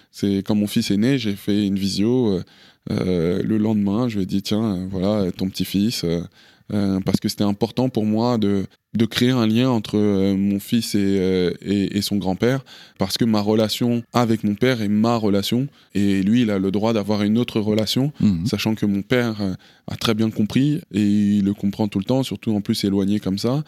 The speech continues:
Speaker 1: euh, parce que tous ses enfants, ils sont ici, il a trois enfants, euh, euh, une fille, un garçon, une fille, de trois femmes différentes, et ma mère a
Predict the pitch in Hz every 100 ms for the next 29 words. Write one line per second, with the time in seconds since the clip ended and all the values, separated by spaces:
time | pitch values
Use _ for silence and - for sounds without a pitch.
0 | - - _ - 104 101 95 98 - 90
1 | 104 110 101 101 107 101 - 87 95 -
2 | 131 107 90 - - 104 92 113 123 110
3 | 90 - - - _ - 98 92 - 101
4 | 95 110 98 95 - 95 95 117 131 135
5 | - _ _ 107 98 - 101 98 95 95
6 | 95 107 131 - - - _ 104 98 90
7 | 101 95 90